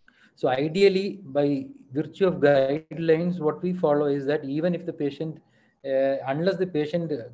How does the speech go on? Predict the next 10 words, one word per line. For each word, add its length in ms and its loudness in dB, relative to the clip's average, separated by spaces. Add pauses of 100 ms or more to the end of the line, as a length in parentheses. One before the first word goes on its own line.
cannot 340 0
even, 340 -2 (440)
um, 420 -4
remove 460 -2
the 100 -4
non-invasive 580 -2
mask 280 -4
inhalation 560 -6
for 160 -2
feeding, 640 -4